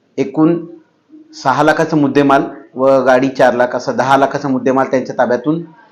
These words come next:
जप्त करण्यात आलेला आहे. प्राथमिक माहिती अशी आहे की आरोपीने सदर मुद्देमाल हा विक्रीकरिता दिल्ली येथून मागवले असल्याचे त्यांनी सांगितलेले आहे.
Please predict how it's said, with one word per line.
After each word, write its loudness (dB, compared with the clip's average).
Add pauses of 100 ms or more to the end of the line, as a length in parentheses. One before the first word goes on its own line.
(140)
जप्त 2
करण्यात 0
आलेला -2
आहे. -18 (680)
प्राथमिक 0
माहिती 2
अशी 2
आहे 4
की -2 (100)
आरोपीने 2
सदर 2
मुद्देमाल 2
हा 4 (120)
विक्रीकरिता 2
दिल्ली 2
येथून 2
मागवले 4
असल्याचे 0
त्यांनी -2
सांगितलेले -6
आहे. -2